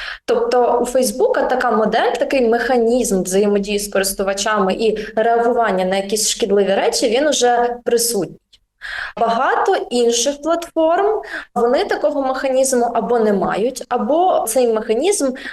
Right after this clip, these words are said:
не до кінця відповідає вимогам, наприклад, Digital Services Act. І тому їм потрібно буде покращити свої політики, покращити свої практики взаємодії з користувачами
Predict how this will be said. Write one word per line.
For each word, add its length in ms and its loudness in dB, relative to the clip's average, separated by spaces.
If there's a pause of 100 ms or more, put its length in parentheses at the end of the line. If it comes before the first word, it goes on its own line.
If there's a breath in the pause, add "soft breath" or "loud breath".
не 220 0
до 80 -2
кінця 460 0
відповідає 600 0
вимогам, 580 2
наприклад, 760 0
Digital 440 2
Services 640 -2
Act. 240 -6 (400 loud breath)
І 100 0
тому 280 2
їм 340 2
потрібно 460 0
буде 440 0
покращити 680 -2
свої 300 0
політики, 540 2
покращити 640 -2
свої 420 -2
практики 540 -2
взаємодії 520 -2
з 80 -4
користувачами 800 0